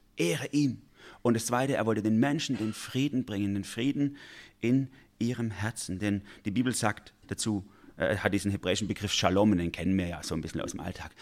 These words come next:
Shalom. Und das ist nicht nur ein Frieden, so, für,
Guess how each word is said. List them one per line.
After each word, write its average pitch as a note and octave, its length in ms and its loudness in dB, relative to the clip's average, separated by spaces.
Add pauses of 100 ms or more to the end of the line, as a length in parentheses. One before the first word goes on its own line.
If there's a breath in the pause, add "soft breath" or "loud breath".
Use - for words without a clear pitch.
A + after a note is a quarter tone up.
(160 loud breath)
Shalom. G2 580 0 (360 loud breath)
Und - 120 6
das C#3 120 6
ist A#2+ 120 -2
nicht C#3+ 160 6
nur E3 140 10
ein B2 100 8
Frieden, C3 340 4
so, G#2+ 180 2
für, G#2+ 140 -2